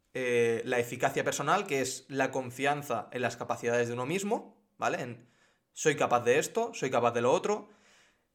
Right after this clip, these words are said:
Y luego el respeto a uno mismo, que significa más o menos que yo como persona merezco ser feliz,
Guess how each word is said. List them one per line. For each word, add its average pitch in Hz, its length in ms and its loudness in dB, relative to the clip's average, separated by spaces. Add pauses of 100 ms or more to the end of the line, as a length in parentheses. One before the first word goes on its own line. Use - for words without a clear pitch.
(100)
Y 214 140 -2
luego 196 680 2 (240)
el 160 140 4
respeto 151 400 2
a - 20 8
uno 139 140 2
mismo, 110 400 -8 (380)
que 123 680 2
significa 131 840 -4
más 131 320 0
o 135 80 -2
menos 165 440 -2 (840)
que 131 200 0
yo 139 400 4
como 123 200 -2
persona 156 560 2
merezco 139 440 0
ser 147 160 0
feliz, 196 460 0